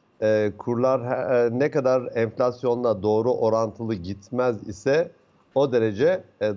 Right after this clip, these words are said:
doğal olarak, e, bunu dış açık olarak, e, görmeye başlıyoruz. E, sanayicilerimizin, e, hemen hemen, e, çoğu zaten inanılmaz derecede, e, yatırım yapmış olan ve ürünlerini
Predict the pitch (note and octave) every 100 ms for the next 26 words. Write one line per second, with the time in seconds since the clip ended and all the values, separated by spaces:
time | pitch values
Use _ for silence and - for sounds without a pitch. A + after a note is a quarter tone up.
0 | F#2 A2+ C3 C3+ G#2+ A2+ F3 - - -
1 | G#2+ G#2+ G#2 G#2 G#2 A2 C3 C#3 - -
2 | B2 C#3+ - - A#2+ E3+ D#3+ G#2+ G2+ A#2+
3 | F3 - - A2+ A#2 A2 A2 A#2 B2 A#2
4 | A#2+ G#2+ D#3+ D3 B2 - A#2+ F2+ - _
5 | _ _ _ _ - A2 G#2+ - C3 C#3
6 | C3 C#3 C3+ C3+ B2 C#3 C#3 - A2 A2
7 | A#2+ B2 A2+ - A2+ G#2+ A2 B2+ - _
8 | _ _ - G2+ G#2+ G2+ F#2+ F#2+ B2+ A#2+
9 | A#2+ D#3 - F2+ G2 G#2 A2 G#2+ A#2 A#2
10 | B2 G#2+ G2+ F#2+ G2+ A#2 C#3 F#2 G2+ G2+
11 | G#2+ G#2 A#2 A2+ G#2 - F2 F2+ E2+ G2+
12 | D3 D3 _ _ - A2+ A2+ - A2+ A#2
13 | A2+ G#2 F#2+ A2 D#3